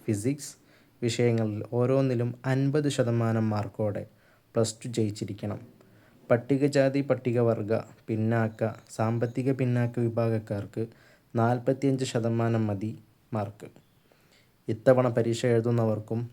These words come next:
നിബന്ധനകൾക്ക് വിധേയമായി അപേക്ഷിക്കാവുന്നതാണ്. കോഴ്സിന് ചേരുമ്പോൾ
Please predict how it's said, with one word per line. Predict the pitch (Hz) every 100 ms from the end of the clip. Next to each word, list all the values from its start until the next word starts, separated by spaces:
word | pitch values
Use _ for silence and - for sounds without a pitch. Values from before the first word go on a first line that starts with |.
| 110
നിബന്ധനകൾക്ക് | 110 120 123 131 127 120 123 117
വിധേയമായി | 117 120 123 123 117 117 110
അപേക്ഷിക്കാവുന്നതാണ്. | 120 113 - - 113 107 104 101 98 95 - _ _ _ _ _ _ -
കോഴ്സിന് | 139 151 151 156 139
ചേരുമ്പോൾ | 127 123 120 120